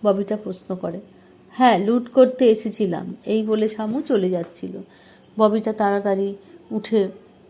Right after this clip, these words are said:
বলে উঠল, "দয়া করে একদিন আমার সঙ্গে দেখা করবেন, কিছু দরকারি কথা ছিল।" "বেশ, কাল রাত দশটায় ইউনিভার্সিটি ফার্স্ট গেটের কাছেই আমায় পাবে।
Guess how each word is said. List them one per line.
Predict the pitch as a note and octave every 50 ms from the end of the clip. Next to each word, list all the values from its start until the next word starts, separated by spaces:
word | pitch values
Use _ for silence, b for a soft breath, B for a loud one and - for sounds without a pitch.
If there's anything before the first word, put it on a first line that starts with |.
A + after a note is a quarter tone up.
| - - - - - - - - - - - - _ A3
বলে | G3+ G3 G#3 G#3+ A3 A#3
উঠল, | A#3+ B3 A#3+ - - F#3+ F#3+ G#3 - - A#3+
"দয়া | A3 G#3 G#3+ A3+ A3+ A3+ A#3
করে | A3+ B3 B3+ B3
একদিন | A3+ G#3+ G#3+ G#3 G#3 - A#3 G#3
আমার | G#3 G3 G3 G#3 G#3+
সঙ্গে | G#3+ - A3+ G#3+ G#3 G#3+
দেখা | F3 E3+ D#3+ E3 - G3
করবেন, | F#3+ - F#3 F3 E3+ F3 E3+ E3+ F3+
কিছু | F3+ - A3+ - - C4
দরকারি | A3 F#3+ F3 F3+ F3+ - A3 A3 A3+ G#3+
কথা | G3 F3 F3+ - F#3
ছিল।" | F3+ - F3 F3 F3 F3+ F3+ B B B B B B B B B - G3+
"বেশ, | B3 B3 A3+ F#3+ - - - - - -
কাল | A3 G#3+ G#3+ G#3+ G#3+
রাত | A3 A3 G#3+ G#3+ G3+
দশটায় | G#3 G#3 G#3 G#3 G#3 - - B3 G#3 F#3 G3
ইউনিভার্সিটি | G3+ G#3 G#3 G#3 A3 G#3+ A#3 A#3 A#3 - A#3+ A3 - B3
ফার্স্ট | A#3 - - F3 F#3 F#3 F#3+
গেটের | G3 A3+ A3+ B3 C4+ C4 -
কাছেই | D4 C#4+ D4 - - G3 G#3+ A#3
আমায় | A3 G3 F#3 F#3 G3 F#3 -
পাবে। | F3 D#3 C#3+ -